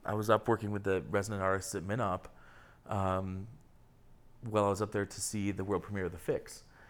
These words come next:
And, uh, I had a couple friends in the cast, so I wanted to go out there, and everything kind of worked together, and it was a good working weekend. Um, and I got to meet Joel Puckett, the composer, uh, and Timothy Myers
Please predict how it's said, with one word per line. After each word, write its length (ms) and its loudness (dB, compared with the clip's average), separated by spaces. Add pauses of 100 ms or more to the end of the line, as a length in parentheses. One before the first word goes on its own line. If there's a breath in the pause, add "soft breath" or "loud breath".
(300 loud breath)
And, 360 -2
uh, 80 4
I 80 2
had 100 0
a 60 0
couple 160 -6
friends 200 -4
in 60 -6
the 60 -4
cast, 380 -2
so 60 0
I 40 2
wanted 140 -4
to 120 -4
go 60 0
out 120 -4
there, 220 -4
and 120 -6
everything 360 -6
kind 160 -6
of 60 -4
worked 160 -6
together, 300 2
and 80 2
it 40 -6
was 100 -2
a 40 -2
good 180 2
working 360 2
weekend. 460 2 (500 loud breath)
Um, 500 4 (360 loud breath)
and 80 0
I 60 4
got 120 4
to 60 -2
meet 140 0
Joel 180 2
Puckett, 300 0
the 80 -12
composer, 580 -6 (640 loud breath)
uh, 420 2 (540)
and 360 -2 (420)
Timothy 260 0
Myers 540 2